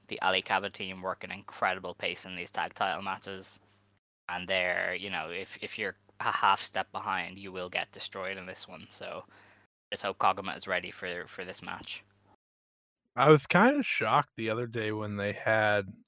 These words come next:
Speaker 2: Momo Oz go to a draw with them. I thought they were just gonna keep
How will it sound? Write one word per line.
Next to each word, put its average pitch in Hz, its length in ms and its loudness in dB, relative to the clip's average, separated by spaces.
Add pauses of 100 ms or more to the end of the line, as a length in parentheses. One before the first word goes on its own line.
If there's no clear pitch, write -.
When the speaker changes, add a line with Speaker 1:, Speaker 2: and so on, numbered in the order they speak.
(120)
Speaker 2:
Momo 107 280 4
Oz 101 360 6
go 104 220 0
to 107 380 -2
a 98 400 4 (360)
draw 113 360 10
with 104 160 6
them. 95 220 2
I 98 100 0
thought 113 220 2
they 113 100 2
were 101 100 -2
just 98 240 -8
gonna 95 220 -6
keep - 360 -10